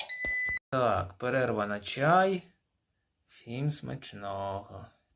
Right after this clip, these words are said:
Так, апаратик працює, е, уже декілька надцять хвилин.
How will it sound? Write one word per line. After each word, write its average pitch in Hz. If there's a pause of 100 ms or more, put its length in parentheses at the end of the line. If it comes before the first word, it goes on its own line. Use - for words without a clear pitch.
(2000)
Так, -
апаратик 156
працює, 190 (400)
е, 117 (140)
уже 131
декілька 117 (360)
надцять 123
хвилин. 190